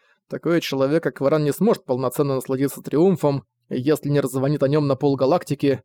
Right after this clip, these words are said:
чтобы все его подлизы могли поздравить своего военачальника с победой.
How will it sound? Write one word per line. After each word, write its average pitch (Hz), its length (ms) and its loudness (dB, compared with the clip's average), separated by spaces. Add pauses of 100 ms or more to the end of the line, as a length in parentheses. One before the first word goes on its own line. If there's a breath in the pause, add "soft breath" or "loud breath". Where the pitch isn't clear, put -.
чтобы 156 340 -2
все - 200 -2
его 135 160 0
подлизы 143 420 0
могли 131 260 -2
поздравить 147 460 0
своего 143 260 2
военачальника 131 560 0
с - 80 -14
победой. - 560 -2